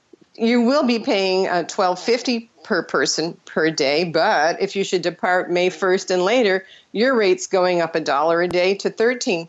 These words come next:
fifty per person. Now, if you're in a suite and you're cruising, before April thirtieth, you're gonna pay thirteen fifty per person per day. And guess what? That's going up to fifteen dollars per person per day after May first.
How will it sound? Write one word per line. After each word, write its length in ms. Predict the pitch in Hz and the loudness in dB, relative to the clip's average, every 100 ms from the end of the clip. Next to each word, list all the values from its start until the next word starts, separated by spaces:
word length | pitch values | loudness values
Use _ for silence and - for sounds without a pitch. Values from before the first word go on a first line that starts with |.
| _ - | _ -6
fifty 500 | 185 160 160 151 131 | -2 -2 0 -2 -2
per 260 | - 170 | -4 -4
person. 500 | - 156 127 156 165 | -2 -2 0 -2 -2
Now, 240 | 156 170 175 | -2 0 0
if 220 | 180 185 | -2 0
you're 180 | 165 156 | 0 0
in 180 | 156 | 0
a 60 | 139 | -2
suite 800 | - - 175 214 262 175 - - | -4 -2 0 0 0 -2 -6 -6
and 140 | 165 156 | 0 0
you're 140 | 147 | 0
cruising, 560 | - 170 135 135 151 202 - - - | 0 0 0 0 -2 -4 -10 -14 -6
before 320 | 277 285 247 | -2 0 2
April 240 | 240 240 233 | 0 0 0
thirtieth, 540 | 233 226 233 226 226 | 0 2 2 2 0
you're 120 | 226 | 0
gonna 200 | 214 202 | 0 0
pay 200 | 196 180 | -2 -2
thirteen 480 | 175 165 151 208 202 | 0 -2 0 0 0
fifty 460 | 208 254 262 262 233 | 0 -2 0 -4 -2
per 300 | 214 226 220 | 0 0 0
person 420 | 170 185 196 190 | 0 0 0 -2
per 240 | - 151 | -2 -2
day. 400 | 156 135 147 151 - - - - | 0 0 0 -2 -6 -18 -12 -2
And 160 | 165 | 0
guess 280 | 190 185 - | 0 0 0
what? 340 | 196 151 - - | 0 0 -2 -2
That's 260 | 180 170 - | -2 -2 -2
going 300 | 175 170 165 | 0 0 -2
up 160 | 165 | -4
to 100 | - | -8
fifteen 640 | 160 - 302 311 262 170 143 | -4 -2 -2 0 -2 0 0
dollars 540 | 95 123 - - - _ | 0 0 -2 -6 -12 _
per 160 | - 165 | -2 -2
person 500 | 165 139 123 113 110 | 0 -2 -2 -6 -6
per 180 | - 139 | -4 0
day 260 | 147 147 | 2 2
after 360 | 165 208 - 208 | 2 0 0 2
May 180 | 190 180 | 2 0
first. 540 | - 110 - - - | -2 -2 -2 -6 -10